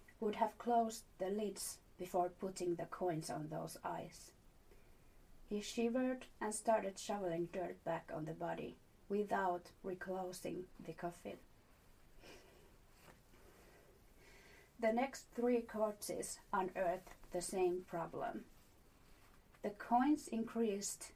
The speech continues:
in their rareness and value, but each time he removed them, the dead stared back blankly at him. Each time he panicked and shoveled dirt back on top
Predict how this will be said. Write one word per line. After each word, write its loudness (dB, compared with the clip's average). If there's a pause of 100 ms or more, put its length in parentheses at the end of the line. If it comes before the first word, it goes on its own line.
in 0
their 4
rareness 4
and -4
value, -2 (300)
but -2 (120)
each -2
time 0
he -2
removed -4
them, 0 (640)
the 0
dead 0
stared 0 (120)
back -4 (100)
blankly -4 (340)
at -18
him. -6 (2250)
Each 2
time 4
he -4
panicked -2
and -2
shoveled -2
dirt -2
back 0
on -4
top -6